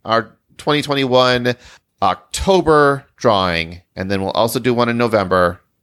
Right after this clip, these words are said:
And then we'll do one kind of early-ish December. So the November, December stuff is just gonna be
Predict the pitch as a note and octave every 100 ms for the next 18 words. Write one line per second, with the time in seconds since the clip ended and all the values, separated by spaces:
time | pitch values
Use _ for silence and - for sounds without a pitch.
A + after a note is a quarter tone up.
0 | _ - G2 F#2+ F#2 F#2+ F#2+ F#2+ F#2+ F#2
1 | F2+ F2+ _ _ _ - G#2 F#2 - A2+
2 | G#2+ G2+ F#2+ - F2 - E2+ D#2 C#2 G1+
3 | - E2 D#2 D2+ D#2 E2+ F2+ G2 F#2+ F2+
4 | F2 F2 E2 D#2+ E2 F2 D#2 - E2 -
5 | D#2+ D2+ D#2